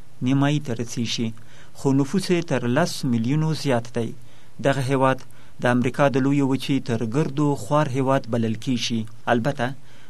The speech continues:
د خلکو کلچر یې غني او متنوع دی. شاوخوا پنځه سوه کاله پخوا چې هایتي ته اروپایان راورسېدل، هایتي یې له خلکو خالي سیمه ونه لیده. هایتي خپل ځایي سورپوستي اوسیدونکي لرل. اروپایانو دې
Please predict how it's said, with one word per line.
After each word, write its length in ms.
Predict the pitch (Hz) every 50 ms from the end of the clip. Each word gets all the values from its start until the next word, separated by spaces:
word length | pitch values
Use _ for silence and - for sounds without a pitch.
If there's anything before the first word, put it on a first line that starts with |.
| - - -
د 100 | 135 135 -
خلکو 300 | - 180 170 160 - 175 160 -
کلچر 320 | 156 143 143 - 151 143 143
یې 160 | 143 135 -
غني 240 | 120 123 120 131 151 165
او 20 | 151 127
متنوع 480 | 113 110 - 123 113 113 117 123 131 123 113 120
دی. 140 | 113 107 104 101 120 - - - - - - - - - - - - - - - -
شاوخوا 360 | - 156 151 151 151 - 160 151 151
پنځه 220 | - 147 139 151 147 -
سوه 180 | 156 143 139 135 151
کاله 160 | 139 131 131 -
پخوا 240 | 123 - 139 131
چې 160 | 127 - - 131 104
هایتي 300 | 113 113 113 110 - 110 -
ته 140 | 123 113
اروپایان 440 | 113 120 110 117 117 117 123 127 127 113
راورسېدل، 640 | 120 113 117 139 160 156 - - 160 147 160 165 170 165 - - - - - - - -
هایتي 340 | 127 123 123 120 123 - 175 170
یې 180 | 165 165 160 147
له 60 | 127 120 -
خلکو 400 | - 165 165 151 - - 151 135 -
خالي 260 | - 127 123 139 151 151 -
سیمه 240 | - 175 170 160 160 151 139
ونه 240 | 147 156 160 143 117
لیده. 240 | 123 117 - 120 113 107 - - - - - - 160
هایتي 340 | 151 147 147 151 151 180 160 -
خپل 240 | - - 165 156 156 131 -
ځایي 200 | 151 131 135 156 156 -
سورپوستي 520 | - 156 117 117 - 165 156 - - 147 131
اوسیدونکي 580 | 127 - - 139 123 147 170 147 - - 117 120
لرل. 280 | 120 117 120 117 104 113 - - - - - - - 143
اروپایانو 580 | 147 165 160 160 170 160 160 160 160 160 156 151
دې 160 | 127 139 147